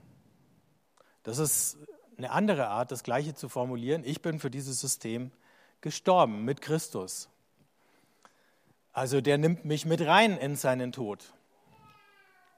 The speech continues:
Und dann bedeutet das, so wie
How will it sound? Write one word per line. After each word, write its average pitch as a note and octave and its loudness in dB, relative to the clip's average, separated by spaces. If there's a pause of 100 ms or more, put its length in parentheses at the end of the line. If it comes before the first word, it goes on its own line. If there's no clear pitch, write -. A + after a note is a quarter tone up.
(1600)
Und C3+ -2
dann C#3+ 2
bedeutet D3 2
das, D#3+ -2 (120)
so D3 -4
wie C#3+ -4